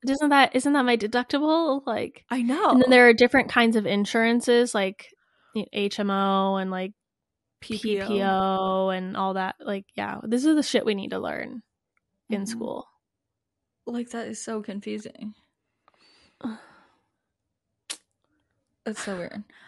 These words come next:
Speaker 3: Um, did you guys watch American Nightmare on Netflix?
Speaker 1: Yes.
Speaker 2: No.
Speaker 3: Wasn't it so good?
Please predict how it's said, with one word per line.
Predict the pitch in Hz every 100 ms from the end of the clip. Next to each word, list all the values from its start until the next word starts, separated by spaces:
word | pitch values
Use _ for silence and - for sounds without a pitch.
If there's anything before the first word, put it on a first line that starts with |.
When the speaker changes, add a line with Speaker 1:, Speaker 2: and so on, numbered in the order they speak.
| -
Speaker 3:
Um, | 262 254 240 196 226
did | 240
you | 277
guys | 302 339
watch | 403 381
American | 285 175 208 214
Nightmare | 185 143 208 233 240
on | 190 190
Netflix? | - - 262 - -
Speaker 1:
Yes. | 233 208 190 196 - - - - -
Speaker 2:
No. | 233 226 208 - 233 - _ _ _ _ _ _ - -
Speaker 3:
Wasn't | 208 233 254
it | 262
so | - - 180
good? | 220 170 175 254 339